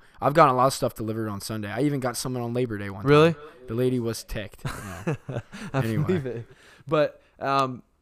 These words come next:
Speaker 2: we have so much revelation of the righteousness of God and who God is. We have so much to learn. We have so much to be excited about. We have so much to enjoy, but we're ignorant of it. And that's what Romans is talking about there. Thank you, Bible verse looker-upper.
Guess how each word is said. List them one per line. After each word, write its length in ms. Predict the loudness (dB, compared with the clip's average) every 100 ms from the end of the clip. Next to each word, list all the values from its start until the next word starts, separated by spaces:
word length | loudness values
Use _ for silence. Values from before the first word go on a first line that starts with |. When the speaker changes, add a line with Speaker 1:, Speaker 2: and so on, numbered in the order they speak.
| _ _
Speaker 2:
we 220 | 0 2
have 360 | 4 4 2 -2 -8
so 360 | -2 2 2
much 500 | 4 2 0 -4 -8 -12 _ _ 0
revelation 760 | 8 8 8 4 4 2 0
of 100 | 0
the 100 | 0
righteousness 560 | 2 2 0 -2 -2 -2
of 140 | -2
God 320 | 2 4 4
and 80 | 2
who 100 | -2
God 220 | 0 0 2
is. 240 | -2 -2
We 80 | -2
have 140 | -2
so 180 | 0 0
much 240 | 0 -4 -4
to 80 |
learn. 320 | -4 -4 -4 -4
We 100 | -6
have 120 | -4
so 140 | -6
much 180 | -6 -8
to 60 | -8
be 60 |
excited 380 | -8 -4 -4 -4
about. 220 | -4 -4 -4
We 80 |
have 100 | -6
so 140 | -6 -8
much 200 | -8 -8
to 80 | -10
enjoy, 460 | -8 -6 -6 -6 -10 -20 -20 -2
but 120 | 0
we're 120 | 2
ignorant 300 | 0 -6 -8
of 80 | -10
it. 120 | -14 _
And 180 | -10 -6
that's 260 | -4 -6 -6
what 140 | -8
Romans 320 | -6 -8 -10 -16
is 60 |
talking 200 | -10 -10
about 220 | -8 -10 -8
there. 180 | -12 -10
Thank 220 | -12 -8
you, 180 | -10 -10 _ _ -6
Bible 400 | 4 4 4 2
verse 300 | 0 0 -4
looker-upper. 540 | -2 0 2 0 -6